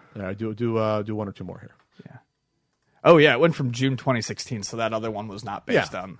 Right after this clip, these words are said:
Speaker 1: I watched the first, I still haven't finished. Is that finished, Voltron? I watched the
Speaker 2: It's,
Speaker 1: first
Speaker 2: it's done. Honestly, it's not, I, the first four seasons are great.
Speaker 1: I couldn't keep track. They were putting out a season every five months. I couldn't just keep up with it.
Speaker 2: Eh, everything else after that's pretty rocky. But I really did like the first four
Speaker 1: How many
Speaker 2: seasons.
Speaker 1: episodes were there, like,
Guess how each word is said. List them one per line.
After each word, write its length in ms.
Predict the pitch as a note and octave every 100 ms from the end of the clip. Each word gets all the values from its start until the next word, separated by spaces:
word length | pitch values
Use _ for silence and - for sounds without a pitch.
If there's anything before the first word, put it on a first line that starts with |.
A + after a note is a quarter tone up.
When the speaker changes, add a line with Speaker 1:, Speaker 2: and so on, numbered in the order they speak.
| -
Speaker 1:
I 80 | C#3+
watched 260 | E3+ C#4 C4+
the 80 | G3
first, 280 | G3 -
I 160 | C#3+ D#3
still 220 | C#3+ A3
haven't 160 | D#3 C3+
finished. 260 | F3+ C3
Is 80 | A2
that 120 | D#3
finished, 240 | - F#3+ F3+
Voltron? 380 | G#3 A#3 A#3 G#3 _ _ _ _ - - -
I 60 |
watched 200 | D#3 A3
the 60 | E3+
Speaker 2:
It's, 80 | G3
Speaker 1:
first 180 | D#3 -
Speaker 2:
it's 180 | C#3 -
done. 480 | G3 G#3 A3+ E3+ - _ D#3+
Honestly, 480 | E3+ F3 E3 F3
it's 140 | D3 D3+
not, 260 | D#3 D3+ _
I, 120 | C#3+ -
the 120 | E3
first 240 | C#3+ A#3 -
four 160 | D#3+ D#3+
seasons 420 | F3 D3+ D#3 C#3
are 80 | A2
great. 320 | A#2+ B2 - _ _ _ _ _ -
Speaker 1:
I 100 | E3
couldn't 180 | B3 G#3
keep 140 | G3+
track. 200 | G#3 F3+
They 80 | D3+
were 60 |
putting 160 | D3+ F#3
out 80 | D3+
a 40 |
season 280 | - F#3 D3
every 120 | B2+
five 280 | - D#3 C3+
months. 220 | D3 A#2
I 80 | A#2
couldn't 280 | D3 C3+ A2+
just 140 | A2+
keep 160 | C3+ C3
up 120 | B2+
with 140 | G2
it. 80 | F#2
Speaker 2:
Eh, 440 | C#3+ C#3+ - D3 -
everything 460 | D#3 D#3+ D3+ D#3+ C#3
else 220 | C3 -
after 240 | B2 -
that's 200 | A#2 G#2+
pretty 240 | - G#2 F#2+
rocky. 380 | F#2 G2 - F2
But 160 | D#3+
I 40 | F3+
really 280 | F#3+ F#3+
did 200 | E3+ D#3+
like 180 | C#3+ C#3
the 60 | C3
first 260 | - A#2 -
four 140 | A#2+
Speaker 1:
How 80 | D3+
many 100 | D#3
Speaker 2:
seasons. 100 | D#3+
Speaker 1:
episodes 180 | C3 A2
were 60 | G2+
there, 80 |
like, 140 | D#2+